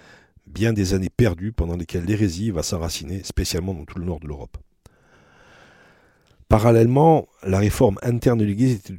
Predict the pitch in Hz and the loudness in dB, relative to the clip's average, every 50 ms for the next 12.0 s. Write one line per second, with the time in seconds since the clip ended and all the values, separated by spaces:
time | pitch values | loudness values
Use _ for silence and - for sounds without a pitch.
0 | - _ _ _ - 85 - - 95 113 151 - - - - - - - - - | -18 _ _ _ -8 -6 -4 0 2 2 2 2 0 -4 -18 -18 -20 -16 -10 -6
1 | 90 92 90 98 101 101 95 90 90 90 90 - 101 90 - - 113 95 90 90 | -6 -4 -2 0 0 0 0 -2 -2 -6 -4 -4 -4 -4 -4 -4 -6 -6 -6 -8
2 | 85 - - 80 - - 82 80 80 80 82 - - 131 120 95 87 87 90 101 | -8 -8 -8 -8 -6 -6 -6 -4 -4 -4 -4 -4 -4 -4 -4 -2 -2 -2 -2 -2
3 | 143 147 117 - - - - - - - - - - 90 98 101 90 78 - - | -4 -6 -6 -10 -10 -8 -6 -6 -4 -4 -4 -4 -4 -4 -4 -4 -6 -4 -4 -6
4 | 90 - 92 90 87 85 92 85 78 76 73 73 71 76 73 - - - - - | -6 -4 -4 -6 -4 -4 -4 -6 -6 -8 -10 -10 -12 -14 -16 -18 -18 -20 -20 -20
5 | - - - - - 80 - 85 80 82 82 78 73 78 78 80 78 80 87 95 | -20 -16 -12 -12 -10 -10 -8 -8 -8 -8 -8 -8 -8 -10 -10 -8 -8 -8 -6 -4
6 | 113 135 160 151 _ _ - - - - - - - - - - 87 90 85 98 | -2 -2 -2 -4 _ _ -20 -20 -20 -20 -20 -18 -20 -18 -12 -10 -8 -6 -4 -6
7 | 92 - - _ - 92 98 110 110 117 123 110 90 82 - - - 95 92 - | -6 -6 -8 _ -6 -2 -2 0 0 0 0 0 -2 -4 -6 -2 -2 0 0 -2
8 | - - 104 95 78 - - 90 90 82 87 90 90 82 - - 147 127 95 87 | -2 -4 -4 -6 -6 -6 -6 -6 -6 -6 -6 -4 -4 -4 -4 -4 -6 -4 -4 -6
9 | - _ - - 107 110 104 92 80 76 76 76 85 90 90 98 110 131 151 156 | -8 _ -6 -4 -2 0 0 -2 -2 -4 -8 -8 -8 -8 -6 -6 -4 -4 -4 -6
10 | 143 _ _ - - - - - - - 98 104 107 104 - 151 131 92 78 - | -8 _ _ -20 -20 -20 -20 -20 -10 -6 -2 0 0 0 0 -2 -2 -4 -4 -6
11 | - 107 90 - 92 87 87 90 90 87 85 82 85 82 92 113 156 165 165 | -4 -4 -2 -2 -2 -4 -4 -8 -12 -8 -6 -4 -4 -4 -4 -6 -8 -10 -12